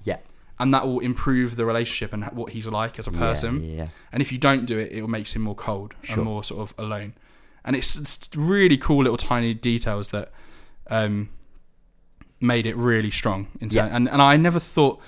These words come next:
Speaker 2: I never thought playing it, "Oh, I really like this as much as one." And I still don't think I quite enjoy
Speaker 1: Okay.
Speaker 2: it as much as Life is Strange one, but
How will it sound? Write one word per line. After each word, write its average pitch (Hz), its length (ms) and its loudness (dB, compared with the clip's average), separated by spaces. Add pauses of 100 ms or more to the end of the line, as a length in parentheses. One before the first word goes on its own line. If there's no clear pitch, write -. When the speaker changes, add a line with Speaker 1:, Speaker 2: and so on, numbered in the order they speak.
(220)
Speaker 2:
I 143 80 4
never 180 180 6
thought 160 460 4
playing 120 280 0
it, 101 120 -4
"Oh, 110 140 4
I 104 60 2
really 104 260 -2
like 107 260 -2
this - 160 -8
as 110 100 -6
much 110 360 -4
as 104 80 -6
one." 113 340 0
And 110 100 -8
I 107 40 -8 (180)
still - 340 0
don't 170 340 4
think - 460 0
I 120 40 -6
quite 120 340 0
enjoy 117 200 0
Speaker 1:
Okay. 110 80 2
Speaker 2:
it 104 40 -4
as 107 80 -6
much - 200 -4
as - 20 -10
Life 113 200 -4
is - 60 -8
Strange 107 220 -6
one, 107 240 -2
but 104 180 -8